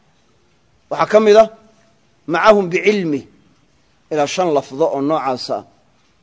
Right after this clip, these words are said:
salafka laga soo naqliyey. Tawdiix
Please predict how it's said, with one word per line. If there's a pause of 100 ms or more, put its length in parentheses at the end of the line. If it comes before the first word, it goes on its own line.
(160)
salafka
laga
soo
naqliyey. (1000)
Tawdiix